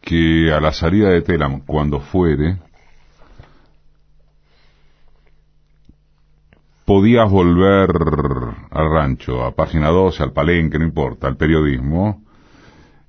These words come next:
y entonces te sentías más seguro? ¿O cuánto te pasó que decías,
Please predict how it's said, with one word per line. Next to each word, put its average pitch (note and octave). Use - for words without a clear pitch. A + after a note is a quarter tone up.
y E2+
entonces F2+
te E2+
sentías D#2+
más E2
seguro? F2
¿O D#2
cuánto F2
te E2+
pasó F2
que D2
decías, C#2+